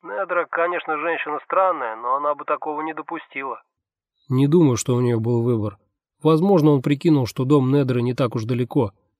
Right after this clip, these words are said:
Если решил, что на Хаммере ехать опасно, то мог взять автомобиль Недры». «Это отвратительный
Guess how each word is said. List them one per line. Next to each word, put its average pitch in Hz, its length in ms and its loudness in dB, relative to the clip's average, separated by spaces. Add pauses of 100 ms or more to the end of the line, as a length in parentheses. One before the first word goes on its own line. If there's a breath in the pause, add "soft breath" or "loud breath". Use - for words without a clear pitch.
(140)
Если 160 260 -2
решил, 151 340 2
что 127 240 -2
на 123 120 0
Хаммере 117 400 0
ехать 117 300 -4
опасно, 117 480 -2 (340)
то 135 120 -2
мог 143 160 4
взять 127 280 0
автомобиль 135 500 0
Недры». 113 380 0 (580)
«Это 151 280 -4
отвратительный 135 760 -6